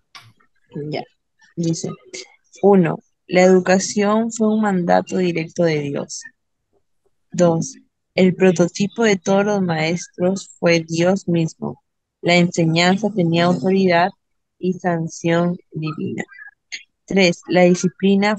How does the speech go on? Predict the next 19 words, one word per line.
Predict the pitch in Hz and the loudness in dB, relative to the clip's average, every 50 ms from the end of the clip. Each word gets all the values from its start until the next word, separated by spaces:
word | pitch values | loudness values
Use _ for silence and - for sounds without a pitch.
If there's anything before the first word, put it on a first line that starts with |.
| - _ | -6 _
fue | - - - 196 196 202 | -20 -10 -4 -2 0 0
un | 214 220 226 | 0 0 0
ingrediente | 226 220 208 180 165 160 160 165 170 175 175 - 180 | -2 -2 -2 -2 -2 -2 0 -2 -2 -2 -4 -4 -4
necesario. | 180 175 - 165 - - - 160 156 151 147 147 147 - - - _ _ _ _ _ _ _ _ _ - - | -4 -6 -6 -10 -6 -2 0 0 0 -2 -4 -10 -12 -14 -18 -20 _ _ _ _ _ _ _ _ _ -14 -4
Cuatro, | - 165 165 160 - - - - - - _ - - - - - - _ _ _ | 0 2 2 2 2 0 -6 -12 -12 -14 _ -20 -18 -18 -18 -18 -20 _ _ _
el | - 143 170 175 170 | -2 2 4 4 4
oficio | 170 165 - - 226 220 - - 254 247 | 4 2 2 0 0 0 2 2 2 2
de | 240 | 4
enseñar | 233 233 214 - 202 170 160 160 165 165 170 185 196 | 2 0 0 -2 -2 -2 -2 0 0 0 0 -2 -2
se | - 208 | -6 -8
consideraba | 196 - 185 185 180 - - 160 151 147 147 143 143 151 160 165 175 | -6 -4 -4 -4 -4 -4 -4 -4 -4 -2 -2 0 2 4 4 4 2
sagrado, | - 165 151 143 147 156 156 156 147 139 139 147 - _ _ _ _ _ _ | 2 -2 -4 -2 2 2 4 4 4 2 -2 -6 -12 _ _ _ _ _ _
porque | _ 175 170 170 - 175 | _ -2 -2 0 -2 -2
mientras | 165 165 160 160 160 151 156 156 156 151 147 151 | 0 0 0 0 -2 -2 -2 -2 -2 -2 -2 0
Dios | 170 185 202 190 233 | 2 2 2 2 0
enseña, | 233 226 220 - - 214 196 190 175 175 180 190 - - _ - - | 0 -2 -2 -2 0 2 2 2 2 0 -2 -4 -4 -8 _ -6 -2
Él | - 185 190 190 | 0 0 2 2
inspira | 196 190 185 185 - _ _ 196 202 202 214 208 | 2 0 0 -2 -6 _ _ -4 0 0 0 0
también | 208 180 156 147 151 147 147 151 156 160 170 | 0 -2 -4 -4 -4 -4 -4 -2 -2 -2 -4